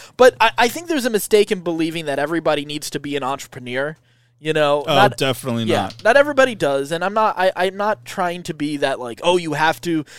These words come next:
Speaker 1: or you have to have five jobs to, to survive in society," you know? Uh, th-, I, I, I want, you know, what, whether you're just, like, you, if you feel like you wanna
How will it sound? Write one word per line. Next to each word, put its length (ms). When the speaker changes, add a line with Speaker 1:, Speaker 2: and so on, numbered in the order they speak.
Speaker 1:
or 180
you 120
have 160
to 100
have 180
five 360
jobs 420
to, 300
to 120
survive 400
in 80
society," 640
you 160
know? 280
Uh, 180
th-, 320
I, 180
I, 160
I 40
want, 300
you 100
know, 100
what, 220
whether 360
you're 580
just, 320
like, 160
you, 220
if 160
you 120
feel 400
like 220
you 120
wanna 420